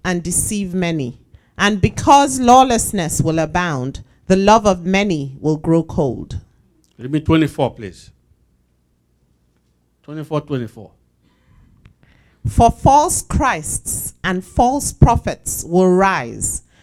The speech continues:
Speaker 1: and show great signs and wonders to deceive,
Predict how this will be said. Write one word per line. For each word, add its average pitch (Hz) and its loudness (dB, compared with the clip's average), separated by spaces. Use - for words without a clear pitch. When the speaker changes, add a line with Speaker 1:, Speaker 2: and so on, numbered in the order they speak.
Speaker 1:
and 196 0
show 254 4
great 262 0
signs 170 -4
and 175 -4
wonders 180 -2
to - -2
deceive, 214 -4